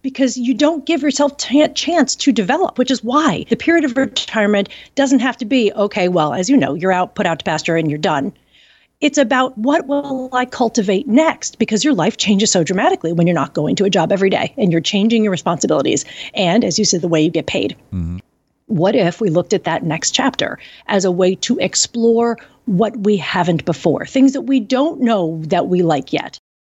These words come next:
Speaker 1: The passion, to my mind, is not a major, you know, it's not a melon that you pick out of a pile. It's our natural human capacity for being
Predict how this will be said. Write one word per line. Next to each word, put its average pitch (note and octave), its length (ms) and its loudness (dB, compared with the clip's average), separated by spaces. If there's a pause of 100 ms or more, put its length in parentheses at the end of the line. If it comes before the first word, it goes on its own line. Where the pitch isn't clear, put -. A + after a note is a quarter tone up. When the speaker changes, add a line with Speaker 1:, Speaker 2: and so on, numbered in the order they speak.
Speaker 1:
The A#3 80 2
passion, E4 600 -2
to F#3+ 60 -8
my G3+ 180 0
mind, D#3+ 300 -6
is G3 140 -6
not F#3+ 140 0
a A#3 40 2
major, F#3 540 2
you E3+ 80 0
know, E3 100 -2
it's D#3+ 100 -4
not F#3 120 0
a A3 80 0 (160)
melon F#3 500 2
that F3+ 100 0
you - 80 2
pick - 220 -4
out D#3 120 0
of D#3 60 -2
a E3 60 0
pile. E3 460 0 (340)
It's A#3+ 320 0
our A#3 300 0 (180)
natural G#3 600 0
human C4+ 480 2
capacity - 720 -4 (160)
for A3 120 -6
being E3+ 220 2